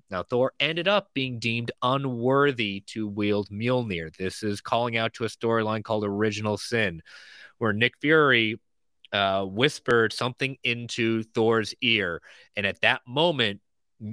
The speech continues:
he was unable to wield Mjolnir. What he whispered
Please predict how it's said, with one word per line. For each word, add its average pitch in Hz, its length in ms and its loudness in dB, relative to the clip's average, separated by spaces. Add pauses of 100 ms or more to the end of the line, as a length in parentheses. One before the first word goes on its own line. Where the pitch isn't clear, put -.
he - 160 -4
was 104 240 -2
unable 117 480 0
to 110 80 -2
wield 101 340 2
Mjolnir. 95 600 -2 (360)
What 107 160 2
he 117 140 -2
whispered 113 760 0